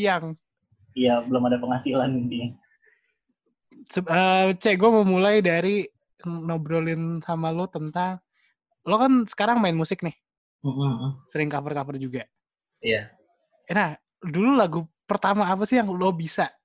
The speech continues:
Speaker 1: Dan lo bangga banget dulu pertama kali lo main musik gitu.
Speaker 2: Kalau
Speaker 1: Iya.
Speaker 2: lagu pertama di gitar ya, itu
Speaker 1: Hmm.
Speaker 2: gua ini, eh, Today My Life Begin-nya Bruno Mars.
Speaker 1: Anjas,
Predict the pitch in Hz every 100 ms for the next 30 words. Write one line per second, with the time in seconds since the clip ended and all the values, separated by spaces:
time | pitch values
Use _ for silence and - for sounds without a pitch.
0 | _ 165 143 143 135 123 170 175 117 120
1 | 135 151 - 131 117 113 - 143 135 123
2 | 131 135 127 123 127 143 - - - 110
3 | _ _ - - _ _ _ _ _ _
4 | - 151 131 135 135 135 - 131 131 147
5 | 143 120 120 110 117 143 131 113 123 123
6 | - 120 143 131 117 120 120 127 135 135
7 | 135 _ _ _ _ _ 131 143 151 127
8 | - - _ _ - - 117 117 117 117
9 | 123 120 123 123 123 120 120 117 117 117
10 | 113 117 113 117 117 117 - - - _
11 | - 175 170 151 165 151 147 147 143 -